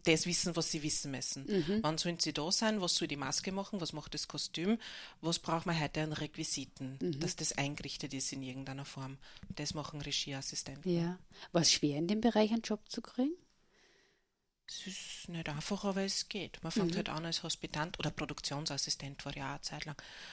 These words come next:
Speaker 1: Man fängt an als Hospitant und dann
Speaker 2: Mhm.
Speaker 1: irgendwann bist halt Assistent.
Speaker 2: Ja. Und was wär so dein Ziel gewesen?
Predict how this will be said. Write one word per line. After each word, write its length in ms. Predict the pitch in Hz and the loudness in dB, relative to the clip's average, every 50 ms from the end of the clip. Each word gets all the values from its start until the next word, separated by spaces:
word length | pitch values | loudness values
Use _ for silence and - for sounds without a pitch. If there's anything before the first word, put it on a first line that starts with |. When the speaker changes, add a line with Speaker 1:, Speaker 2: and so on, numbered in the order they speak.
| - - | -10 -6
Speaker 1:
Man 80 | - 160 | -4 0
fängt 220 | - 175 165 156 | 0 0 0 0
an 140 | 135 131 147 | 0 0 0
als 180 | 156 156 - - | 0 0 0 0
Hospitant 800 | 165 156 - - 160 - 156 147 147 170 208 262 302 - - | -2 -4 -4 -6 -6 -6 -2 -2 0 0 0 -2 -2 -4 -6
und 160 | 285 269 262 - | -6 -6 -2 0
dann 380 | 247 247 - 165 165 175 254 | 2 4 4 4 4 2 2
Speaker 2:
Mhm. 80 | 254 - | 0 -2
Speaker 1:
irgendwann 680 | - 196 208 208 226 220 - 226 220 220 220 220 220 226 - - - - - - - - - - - - - - - - - - - - | -2 -2 0 0 -2 -2 -2 -2 0 0 0 -2 -4 -6 -10 -16 -20 -20 -20 -20 -20 -20 -20 -20 -20 -20 -20 -20 -20 -18 -18 -18 -8 -2
bist 240 | - 208 196 - - | 0 0 0 2 4
halt 380 | 214 202 208 - - - - - - - | 4 4 4 2 -6 -12 -12 -12 -10 -6
Assistent. 720 | - 185 - 214 - - - - 220 214 214 - - - - - | -4 2 2 4 4 4 6 8 10 8 8 8 4 0 4 8
Speaker 2:
Ja. 380 | 202 202 202 190 190 202 202 208 - 247 - - - - 240 - - - - | 10 12 12 12 12 12 10 6 2 0 0 -6 -4 -4 -2 -2 0 2 2
Und 160 | - 180 - | 2 6 8
was 200 | 214 196 - - | 8 8 10 12
wär 120 | 214 190 180 | 12 12 12
so 120 | - 208 | 12 10
dein 220 | 190 208 190 - - | 8 8 8 8 4
Ziel 340 | - - 196 190 214 220 | 2 4 6 6 6 4
gewesen? 520 | 226 - 240 220 226 220 226 226 - 277 | 2 4 6 10 10 10 10 12 12 12